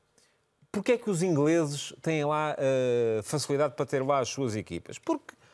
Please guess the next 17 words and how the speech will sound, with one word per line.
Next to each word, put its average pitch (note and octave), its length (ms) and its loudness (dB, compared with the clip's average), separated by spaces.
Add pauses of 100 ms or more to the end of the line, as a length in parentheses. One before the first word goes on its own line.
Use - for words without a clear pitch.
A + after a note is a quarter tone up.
(180)
o G#3+ 80 -2
último A3+ 380 2
classificado C#3 560 0
da - 60 0
Premier C#3 380 0
League G#2 240 -2
ganha F#3+ 320 0
mais A2+ 240 0
em D3 80 -2
direitos A#2+ 300 -2
televisivos C#3 480 -6
do F3 100 -4
que - 80 -20
o - 40 -20
campeão F3+ 340 -4
de E3+ 60 -10
Portugal. F3+ 520 -6